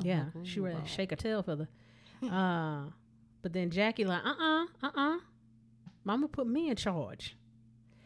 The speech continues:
Speaker 2: And she <laughs> said, she said, "I'm the oldest." But then the sister was like, "You might be the oldest."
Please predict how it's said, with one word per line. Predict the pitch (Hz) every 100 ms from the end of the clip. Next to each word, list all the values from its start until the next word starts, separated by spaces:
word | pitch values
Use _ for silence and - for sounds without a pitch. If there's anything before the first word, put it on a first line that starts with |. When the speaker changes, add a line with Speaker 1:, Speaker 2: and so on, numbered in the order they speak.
| - - -
Speaker 2:
And | 220 202 202 196 185 180 170 - - -
she | - - 240
<laughs> |
said, | - 240 - - - 302 311 - - - - - - -
she | 233
said, | 208 185
"I'm | 175 202
the | 226
oldest." | 196 160 180 - - - - - - - - - - - - - -
But | 185
then | 208 208
the | 196
sister | 277 269
was | 226 202
like, | 185 180
"You | 294
might | 285 240
be | 214
the | 196
oldest." | 226 320 170 147 -